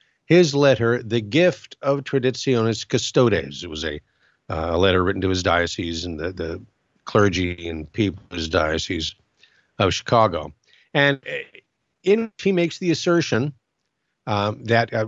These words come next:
following Pope Francis and Traditionis Custodes, uh, he makes the assertion that Vatican two called for a new order of the Mass. In fact, that, that was the chief reform.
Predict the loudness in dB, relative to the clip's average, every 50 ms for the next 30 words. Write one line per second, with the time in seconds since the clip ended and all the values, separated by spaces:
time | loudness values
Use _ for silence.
0 | -6 -2 2 4 4 4 4 4 4 2 2 2 2 2 2 2 2 0 -2 -4
1 | -2 -4 -4 -4 -4 -6 -6 -6 -4 -2 0 0 -2 -2 -4 -6 0 2 4 4
2 | 4 4 2 -2 -4 -10 _ _ _ _ _ _ _ _ _ 0 2 2 4 2
3 | 2 0 0 0 0 2 2 2 2 2 2 0 0 0 2 4 4 4 4 4
4 | 2 0 -2 0 2 4 4 4 4 2 2 2 4 4 4 4 2 0 0 0
5 | 0 2 4 4 4 4 4 4 2 2 2 2 2 2 2 2 2 0 0 -2
6 | -4 -4 -2 0 0 0 0 -2 -4 -4 -4 -4 -4 -6 -4 -2 -2 -2 -2 -2
7 | -4 -6 -2 0 2 2 2 2 0